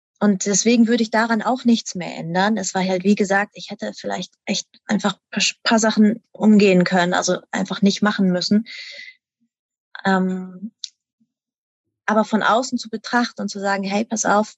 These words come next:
so wie du mich auch auf den Pott gesetzt hast, dann manchmal, "Ey, du machst das jetzt."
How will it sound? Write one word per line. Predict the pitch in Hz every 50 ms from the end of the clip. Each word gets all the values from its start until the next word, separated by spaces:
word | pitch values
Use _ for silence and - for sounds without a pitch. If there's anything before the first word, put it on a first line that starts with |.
| _ _ _
so | 202 202 196
wie | 202 196
du | 180 226 226
mich | 226 214 208 214
auch | 190 196
auf | 196 190 -
den | 190
Pott | 185 - 269 262 -
gesetzt | 208 175 170 170 165 - -
hast, | - 175 - -
dann | 175
manchmal, | 175 170 175 175 175
"Ey, | - 202 202 190 _
du | -
machst | 196 196 208 220 - - -
das | 196 - -
jetzt." | - - - - - - -